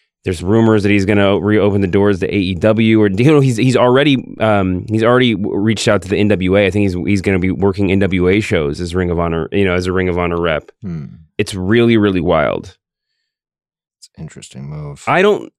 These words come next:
Speaker 1: I'm not s-, I'm not overconfident about what's gonna happen with Marty Scurll and Ring of Honor because Ring of Honor is, doesn't have the greatest track record for getting my hopes up for recently, but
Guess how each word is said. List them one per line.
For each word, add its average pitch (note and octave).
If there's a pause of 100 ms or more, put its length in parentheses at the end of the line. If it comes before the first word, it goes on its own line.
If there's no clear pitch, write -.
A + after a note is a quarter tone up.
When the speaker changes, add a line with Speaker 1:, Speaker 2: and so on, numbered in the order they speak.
(140)
Speaker 1:
I'm F3
not G3+
s-, -
I'm E3+
not G3+
overconfident B2+
about A#2
what's A2+
gonna A2+
happen A2
with G#2+
Marty A2
Scurll G#2+
and G#2+
Ring G#2+
of G#2+
Honor G#2+
because G2
Ring G#2
of G2+
Honor G#2
is, F2+ (1400)
doesn't G2+
have G2+
the G2
greatest F#2+
track G2
record G#2
for G2 (280)
getting G#2+
my F#2+
hopes G#2
up A2
for A2
recently, A2+
but A#2